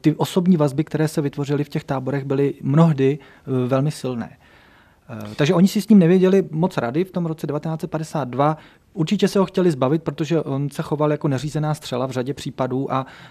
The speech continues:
ta S T B již potřebovala být, eh, takzvaně podřízena straně. Ta strana už byla velmi nespokojená s tím, jak se S T B chová samostatně a chtěla si ji, eh, definitivně podřídit a nasa-, a nasadit tam lidi, kteří by byli věrní především straně a ne S T B.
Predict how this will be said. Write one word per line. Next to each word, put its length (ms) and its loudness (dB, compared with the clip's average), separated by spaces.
ta 140 -6
S 120 -6
T 180 2
B 300 2
již 140 -2
potřebovala 640 2
být, 340 -6
eh, 40 -6
takzvaně 340 -2
podřízena 500 0
straně. 440 -4
Ta 100 -14
strana 300 -4
už 100 0
byla 140 0
velmi 220 4
nespokojená 540 -2
s 60 -8
tím, 140 -6
jak 120 -8
se 100 -8
S 80 -12
T 100 -10
B 100 -6
chová 220 -4
samostatně 640 -6
a 40 -10
chtěla 260 -2
si 160 -6
ji, 220 -2
eh, 40 -6
definitivně 560 -2
podřídit 560 -4
a 80 -4
nasa-, 280 -4
a 260 -4
nasadit 360 -4
tam 140 -4
lidi, 180 -6
kteří 220 -6
by 100 -4
byli 140 0
věrní 380 -2
především 460 0
straně 400 -2
a 100 -6
ne 200 -6
S 80 -20
T 160 -10
B. 200 -18